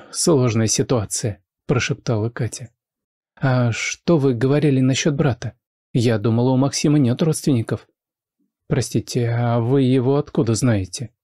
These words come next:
спросила Елена. «Мы поженились несколько лет назад», тихо пояснила Катя.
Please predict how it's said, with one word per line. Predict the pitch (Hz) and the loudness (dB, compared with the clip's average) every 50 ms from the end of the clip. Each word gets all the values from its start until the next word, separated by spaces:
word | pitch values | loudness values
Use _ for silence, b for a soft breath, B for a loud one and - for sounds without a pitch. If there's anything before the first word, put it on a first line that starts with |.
| _ _ _ | _ _ _
спросила | - - - 147 123 110 - - 123 101 101 | -12 -6 -4 -2 -2 -2 -2 -2 -2 0 0
Елена. | 101 101 110 120 120 117 107 101 98 98 - _ _ _ _ _ _ _ _ _ _ _ _ _ _ _ _ _ | -2 -2 -2 -2 -2 -2 -4 -6 -8 -10 -14 _ _ _ _ _ _ _ _ _ _ _ _ _ _ _ _ _
«Мы | - 135 131 147 147 139 131 - _ _ _ | -2 0 2 2 2 0 -2 -4 _ _ _
поженились | - 147 135 165 170 180 175 127 98 104 101 - - - - | -2 -2 0 2 2 2 2 2 0 -2 -2 -2 -4 -2 0
несколько | 143 135 147 151 147 - 156 139 127 - | 2 4 4 2 2 0 -2 -2 0 0
лет | 143 139 135 123 - | 0 0 0 0 2
назад», | 143 151 151 - 123 - - - - _ _ _ _ _ _ _ _ _ | 0 0 0 0 -4 -4 -6 -14 -20 _ _ _ _ _ _ _ _ _
тихо | - - 156 156 - - - 131 117 | -4 -2 -2 -2 -2 -2 -6 -6 -4
пояснила | - 127 113 110 104 - - 113 104 107 120 | -4 -4 -4 -4 -4 -4 -4 -2 -2 -2 -4
Катя. | 120 - 131 107 95 - - - _ | -4 -4 -6 -6 -6 -10 -16 -20 _